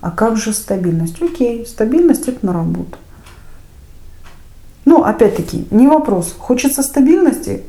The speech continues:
Пожалуйста, в стабильность. При этом тогда не ной, что там скучно, потому что стабильность по определению, посмотри в словарь, это каждый день одно и то же. Это пресность,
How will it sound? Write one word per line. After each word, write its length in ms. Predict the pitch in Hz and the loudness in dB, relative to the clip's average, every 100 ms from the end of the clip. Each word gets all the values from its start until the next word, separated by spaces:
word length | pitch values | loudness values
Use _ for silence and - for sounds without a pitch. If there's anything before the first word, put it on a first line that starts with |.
| - | -10
Пожалуйста, 520 | 180 190 254 269 214 | -4 0 2 0 -4
в 60 | - | -6
стабильность. 680 | - 196 180 175 175 180 - - - - - - - | -2 0 0 0 -4 -10 -16 -18 -20 -20 -20 -20 -4
При 120 | 233 262 | 2 4
этом 260 | 262 247 | 4 2
тогда 320 | 247 233 226 | 4 4 4
не 180 | 240 247 | 6 8
ной, 280 | 254 294 370 | 8 6 4
что 240 | - 208 | 0 -4
там 300 | 202 226 254 | 0 2 4
скучно, 760 | 254 - - 220 180 - 202 - | 2 -2 0 2 2 -2 -6 -4
потому 300 | 208 - 226 | -2 0 0
что 180 | 233 226 | -2 -4
стабильность 720 | - 240 233 339 392 262 - | 0 2 4 4 4 2 -2
по 240 | - 294 381 | 0 2 2
определению, 760 | 285 277 226 226 220 202 185 | 2 2 2 2 4 2 0
посмотри 520 | 180 196 190 196 262 269 | -2 -4 -2 0 2 2
в 60 | |
словарь, 480 | - 226 190 170 170 - | 0 0 2 2 -2 -4
это 220 | 202 208 | -2 0
каждый 500 | 185 - 233 269 254 | 0 2 2 4 4
день 280 | 214 196 202 | 4 4 2
одно 300 | 214 190 185 | 2 2 2
и 60 | 185 | 0
то 240 | 190 190 | -2 -6
же. 140 | 185 185 - - - - - - - - - - - - - - - - - - - - 233 | -6 -8 -14 -20 -20 -20 -20 -20 -20 -20 -20 -20 -20 -20 -20 -20 -20 -20 -20 -20 -20 -4 0
Это 200 | 254 285 | 2 2
пресность, 920 | - 247 214 185 - 196 208 - | 4 4 4 2 0 0 0 -2